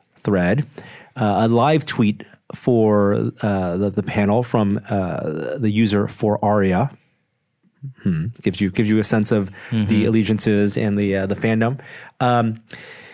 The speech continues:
Speaker 1: casts the panel in not a great light, and their answer is not in a great light. And, uh, I'm gonna take this with a little bit of grain of salt.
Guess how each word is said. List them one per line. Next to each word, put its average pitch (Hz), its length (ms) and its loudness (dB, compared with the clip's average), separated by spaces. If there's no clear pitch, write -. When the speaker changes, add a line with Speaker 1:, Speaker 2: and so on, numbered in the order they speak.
Speaker 1:
casts 202 440 0
the 156 240 2
panel 156 380 2
in 123 300 0
not 120 180 2
a 113 40 0
great 101 220 0
light, - 200 -8
and 104 160 0
their 107 120 2
answer 113 320 2
is 90 120 -2
not 82 140 0
in 87 80 -2
a - 40 -4
great - 240 -4
light. - 340 -10
And, 110 480 2
uh, 98 320 0
I'm 156 80 4
gonna 196 80 4
take 196 160 2
this 180 140 2
with 175 100 4
a - 40 4
little 160 120 2
bit 160 100 4
of 147 60 0
grain 147 160 2
of 143 80 0
salt. 147 300 0